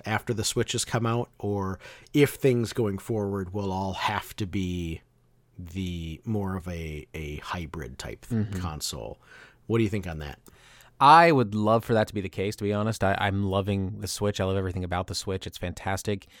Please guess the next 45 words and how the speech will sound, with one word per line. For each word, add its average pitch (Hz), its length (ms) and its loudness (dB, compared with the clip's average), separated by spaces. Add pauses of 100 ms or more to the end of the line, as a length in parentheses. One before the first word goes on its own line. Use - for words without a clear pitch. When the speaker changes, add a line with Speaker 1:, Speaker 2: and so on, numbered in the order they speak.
(260)
Speaker 2:
I 113 120 4
would 117 180 2
love 98 260 0
for - 120 -2
other 95 160 -2
consoles 92 500 -6
to - 100 -8
do 92 160 -4 (140)
very 92 220 -2
similar 90 400 -2
things. 90 480 -6
Now, 95 280 0 (280)
one 120 260 4
of 113 120 4
the, 95 120 2 (240)
one 135 240 2
of 123 80 4
the 110 80 2
benefits 113 680 2
of 131 240 2
a 95 120 2
PlayStation 92 800 -4 (180)
and 92 240 -6
an 92 80 -4
Xbox 92 640 -2
is 113 300 0
that 98 140 -2
they 92 160 -2
are 95 260 -2
so 95 220 -2
powerful 113 600 -2 (300)
and 110 160 2
that 101 80 2
they 98 100 2
are 101 220 2
able 95 240 -2
to 95 140 -6
render 92 340 0
such - 400 -6 (220)
incredible 113 440 2
gl-, 107 240 -6
graphics 104 540 0
and 95 140 -2
incredible 98 440 -2
speeds. 101 440 0